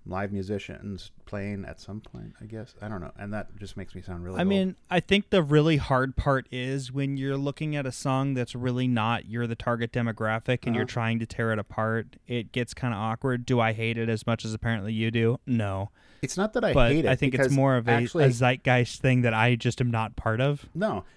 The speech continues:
Speaker 1: Well, like, I picked four songs out, and then I was mowing the lawn, so I, I went and, like, listened to them over and over again for an hour.
Speaker 2: He did not share them with me so I could make sure I knew them, but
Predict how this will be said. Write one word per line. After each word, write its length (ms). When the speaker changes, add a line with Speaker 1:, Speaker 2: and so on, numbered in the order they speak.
Speaker 1:
Well, 180
like, 260
I 160
picked 320
four 240
songs 400
out, 200
and 120
then 320
I 100
was 140
mowing 220
the 80
lawn, 300
so 160
I, 140
I 100
went 260
and, 240
like, 160
listened 420
to 60
them 300
over 200
and 80
over 180
again 320
for 120
an 80
hour. 280
Speaker 2:
He 120
did 220
not 240
share 240
them 120
with 160
me 240
so 200
I 80
could 100
make 180
sure 140
I 80
knew 220
them, 280
but 300